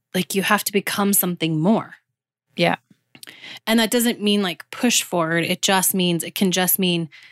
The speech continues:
Speaker 1: you know, get, leaving some space for some other ideas, right? It does,
Speaker 2: Mm-hmm.
Speaker 1: and it doesn't mean that you, you have to stop playing in the possibility of it, right?
Speaker 2: Yeah. Mm-hmm.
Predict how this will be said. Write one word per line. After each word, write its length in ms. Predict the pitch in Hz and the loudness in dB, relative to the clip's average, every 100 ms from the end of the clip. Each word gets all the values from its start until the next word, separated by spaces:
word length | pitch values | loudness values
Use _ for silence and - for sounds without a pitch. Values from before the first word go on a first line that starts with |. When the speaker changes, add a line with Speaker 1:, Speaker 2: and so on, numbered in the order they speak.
| - _ _ _ | -20 _ _ _
Speaker 1:
you 100 | 214 | -2
know, 160 | 180 - - | 0 -4 0
get, 260 | 180 156 _ _ | 2 2 _ _
leaving 380 | 214 226 220 220 | -2 0 2 0
some 160 | - 185 | 0 -2
space 360 | - 170 165 | 0 0 0
for 100 | - | -2
some 160 | 180 170 | -2 0
other 160 | 160 143 | 0 0
ideas, 600 | 143 233 262 - 151 - | 0 0 0 2 0 0
right? 300 | 156 180 - | 2 0 0
It 120 | 180 | 0
does, 160 | 220 202 | 0 2
Speaker 2:
Mm-hmm. 80 | |
Speaker 1:
and 100 | 214 | 0
it 120 | 220 - | 0 0
doesn't 360 | 226 247 285 | 0 2 0
mean 220 | 196 190 | 0 0
that 160 | 185 185 | -2 -2
you, 160 | 180 170 _ _ _ _ - | -8 -10 _ _ _ _ -12
you 260 | 196 202 | -2 0
have 300 | 170 170 175 | 0 -2 -2
to 120 | 214 | -2
stop 280 | 196 196 160 | 0 0 -4
playing 560 | - - 175 180 185 180 | -8 -4 0 2 0 -2
in 540 | - 180 170 165 160 - - - _ - | -2 0 2 0 -4 -10 -20 -20 _ -2
the 80 | 175 | -2
possibility 840 | - 175 - 147 160 175 - 160 | 0 0 0 -2 0 0 -2 -6
of 120 | 160 - | -8 -4
it, 220 | 113 - - _ | -6 -6 -18 _
right? 160 | 165 156 | -2 2
Speaker 2:
Yeah. 380 | 214 170 170 165 _ - | 2 0 -4 -10 _ -2
Mm-hmm. 260 | 180 180 | 0 0